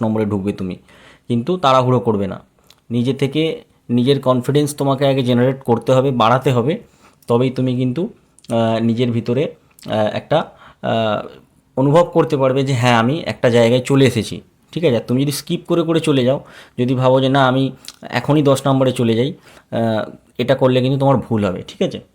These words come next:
তো হয়নি কোনো ব্যাপার না, আট, আট নম্বর, ন নম্বর কভার করো, বা যারা এখনও শুরু করোনি, তাদের হাতে এখনও অনেকটা সময় আছে, তারা এক নম্বর স্টাডি প্ল্যান দেখে প্লে স্টোরে গিয়ে, আহ, সরি, মানে প্লেলিস্টে গিয়ে তোমরা দেখবে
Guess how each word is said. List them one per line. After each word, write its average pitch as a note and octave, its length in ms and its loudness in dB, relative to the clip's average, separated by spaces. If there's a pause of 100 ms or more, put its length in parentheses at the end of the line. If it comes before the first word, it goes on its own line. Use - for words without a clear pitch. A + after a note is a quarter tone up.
(280)
তো A#2+ 60 -4
হয়নি C3 340 0
কোনো D3+ 200 -2
ব্যাপার C#3+ 260 0
না, F#3+ 300 -6
আট, B2 120 -2 (140)
আট A#2+ 180 -2
নম্বর, C3 220 2
ন B2+ 60 2 (100)
নম্বর C3 200 0
কভার B2 260 4
করো, C#3+ 300 0 (400)
বা B2+ 80 4
যারা C3+ 220 4
এখনও D#3+ 280 0
শুরু C3+ 280 0
করোনি, D#3+ 460 2
তাদের B2+ 240 2
হাতে C3 220 -2
এখনও C#3 280 0
অনেকটা C#3 340 0
সময় C#3 320 2
আছে, C#3 260 -2 (440)
তারা B2 140 2
এক G#2 280 0
নম্বর C3 220 0
স্টাডি B2 280 -2
প্ল্যান C3 260 0
দেখে F3+ 380 -2 (180)
প্লে A#2 160 0
স্টোরে B2+ 300 -4
গিয়ে, B2+ 260 -2 (580)
আহ, G#2 300 -4
সরি, C3 280 2
মানে A#2 180 -2
প্লেলিস্টে A#2 520 -2
গিয়ে B2 300 0 (320)
তোমরা B2 240 2 (1200)
দেখবে C3+ 320 2